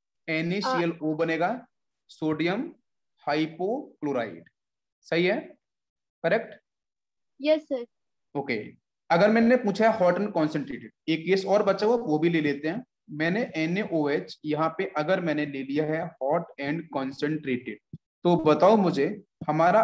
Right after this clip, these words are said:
Speaker 1: answer यहाँ से क्या बनेगा बेटा, वही सीएल टू है, वही बीआर टू है और आपका आई टू है, हमारा answer क्या बनेगा?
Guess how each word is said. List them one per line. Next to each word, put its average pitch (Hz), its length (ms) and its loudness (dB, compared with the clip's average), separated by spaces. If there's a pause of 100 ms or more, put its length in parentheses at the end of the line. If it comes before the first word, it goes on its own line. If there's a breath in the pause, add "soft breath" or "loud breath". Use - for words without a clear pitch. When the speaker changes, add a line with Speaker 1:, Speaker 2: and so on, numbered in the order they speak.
Speaker 1:
answer 151 340 0
यहाँ 151 200 0
से 165 140 -4
क्या 143 240 0
बनेगा 170 320 0
बेटा, 160 200 0
वही 151 260 0
सीएल 170 380 -4
टू 175 180 -6
है, 170 200 -4 (380)
वही 147 320 0
बीआर 165 320 2
टू 170 240 -4
है 170 200 -4 (360)
और 170 240 0
आपका 143 440 0
आई 139 140 -2
टू 143 220 -6
है, 123 120 -2 (180)
हमारा 165 220 4
answer 151 420 -4
क्या 139 180 0
बनेगा? 113 320 -8